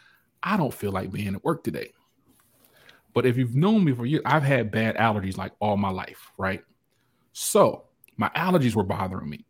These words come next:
So on the elevator, I make an ex-, an executive decision because I know that my eyes were itching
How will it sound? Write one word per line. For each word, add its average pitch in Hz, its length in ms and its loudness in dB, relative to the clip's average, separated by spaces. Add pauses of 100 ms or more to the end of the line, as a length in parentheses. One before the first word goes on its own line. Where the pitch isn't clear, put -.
So - 280 -6
on 214 240 4
the 214 160 2
elevator, 123 600 0
I 165 140 0
make 185 380 0
an 113 80 0
ex-, 101 320 -6
an 113 100 0
executive 139 760 -2
decision 131 760 0 (200)
because 113 260 0
I 113 100 -2
know 127 180 2
that 139 120 0
my 113 100 0
eyes 147 320 0
were 120 140 -2
itching - 400 -12